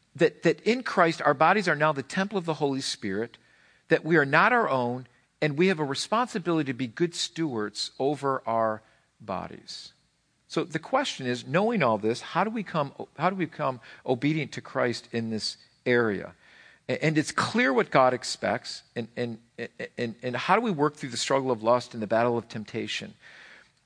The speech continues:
Well, here's a couple things that I just want to give to you, just, just to help you in your struggle, because,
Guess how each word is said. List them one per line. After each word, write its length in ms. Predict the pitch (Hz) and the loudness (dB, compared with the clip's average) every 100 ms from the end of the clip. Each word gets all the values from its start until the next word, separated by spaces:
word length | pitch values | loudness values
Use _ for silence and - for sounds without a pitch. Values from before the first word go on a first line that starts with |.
| - | -4
Well, 100 | 151 | 0
here's 240 | 196 254 | 2 0
a 20 | |
couple 300 | - 190 139 | 0 -2 -2
things 320 | - 131 120 | -4 -4 -2
that 100 | 104 | 0
I 80 | 113 | 0
just 240 | 113 135 147 | 0 -4 -4
want 120 | 135 | -4
to 40 | |
give 240 | 113 110 101 | -2 -4 -6
to 80 | |
you, 60 | 104 | -10
just, 400 | - 180 - - | -2 -2 -4 -10
just 180 | 165 - | -10 -6
to 80 | 139 | -2
help 380 | - 151 143 | -2 -2 -2
you 140 | 131 117 | -4 -4
in 80 | 113 | -4
your 100 | 110 | -6
struggle, 260 | - 101 | -4 -4
because, 320 | 98 110 110 | -6 -10 -10